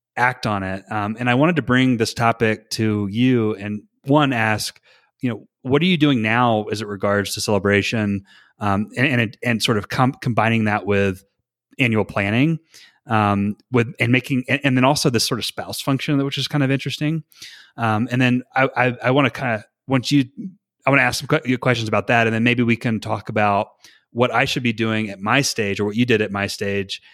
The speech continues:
to start building in the, the muscle memory to, to, to do this, make time for it, and do it right.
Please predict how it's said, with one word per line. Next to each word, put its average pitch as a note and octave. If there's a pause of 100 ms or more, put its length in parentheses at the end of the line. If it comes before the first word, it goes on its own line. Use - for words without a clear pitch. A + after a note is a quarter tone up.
(200)
to A#2+
start A2
building A#2+
in G#2+
the, F#2+ (140)
the G#2+
muscle A2+
memory G2+
to, G2 (180)
to, F#2+ (500)
to G#2
do C3
this, A2+
make A2+
time A2+
for G#2+
it, G2+
and G2+
do G2+
it F#2
right. E2+